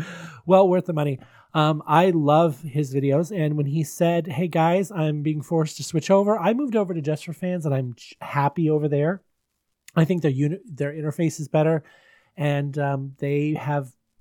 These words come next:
they're, they, they're all, they understand what their base is. They understand that this is why they are there,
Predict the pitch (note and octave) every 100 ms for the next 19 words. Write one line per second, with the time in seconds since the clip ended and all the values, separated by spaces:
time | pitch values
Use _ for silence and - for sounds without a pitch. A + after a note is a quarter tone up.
0 | _ - D3 D#3+ C#3+ D3+ C3+ D3+ D#3+ D3+
1 | D#3 F#3+ E3 F3+ E3 A3+ A3+ A3+ F#3+ -
2 | F#3+ F#3+ D#3+ D3+ C#3+ D3+ B2+ C3 B2+ -
3 | - E3+ E3 D#3 - - F#3 F3 C3+ B2+
4 | _ - _ _ D3+ C#3+ C3+ - G3 A3
5 | G3 D3+ E3+ D#3+ D3 D#3 D3 D3+ C3 E3+
6 | E3+ A#2+ D#2 -